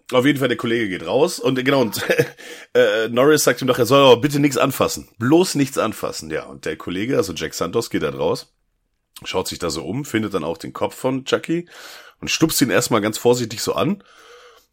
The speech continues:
und merkt dann, ja gut, da passiert ja nichts. Nimmt den Kopf und spielt mit dem wie so ein Ball in der Hand, stellt ihn dann im Schlafzimmer auf den Fernseher drauf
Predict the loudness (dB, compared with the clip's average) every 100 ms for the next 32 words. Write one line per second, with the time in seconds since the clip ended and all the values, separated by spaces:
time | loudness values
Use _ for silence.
0 | -6 2 2 2 2 2 0 -2 -2 -4
1 | -4 -2 -2 -4 -6 -6 -4 -4 0 0
2 | 0 -10 -10 -16 -12 -10 -4 -4 -2 -4
3 | -2 -2 -4 -4 -2 -2 0 0 0 0
4 | -4 -14 -20 -12 -8 -2 -2 0 2 2
5 | 2 0 0 0 -2 -4 -4 -8 -4 -2
6 | 0 0 -2 2 2 2 0